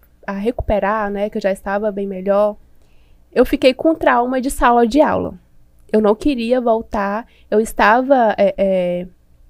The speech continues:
suspensa da sala de aula, né, por um período. Então, assim, eu fiquei um ano afastada. E eu poderia voltar. Só que na minha cabeça eu não queria mais voltar, porque, assim, eu sofri muito, né?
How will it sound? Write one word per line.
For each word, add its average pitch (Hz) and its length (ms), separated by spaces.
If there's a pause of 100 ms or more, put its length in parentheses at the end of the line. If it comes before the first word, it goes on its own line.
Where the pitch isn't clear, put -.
(680)
suspensa 262 560
da 247 160
sala 214 240
de 208 140
aula, 247 360
né, 233 300 (600)
por 226 160
um 220 80
período. 233 800 (320)
Então, 220 400
assim, 226 200
eu 214 60
fiquei 240 360
um 311 160
ano 262 420
afastada. 208 800 (640)
E - 80
eu 226 80
poderia 247 380
voltar. 247 600 (400)
Só 359 220
que 370 140
na 359 80
minha 277 160
cabeça 220 480
eu - 20
não 247 100
queria 294 320
mais 359 220
voltar, 302 640
porque, 277 320
assim, 277 320
eu 254 80
sofri - 420
muito, 330 600
né? 240 260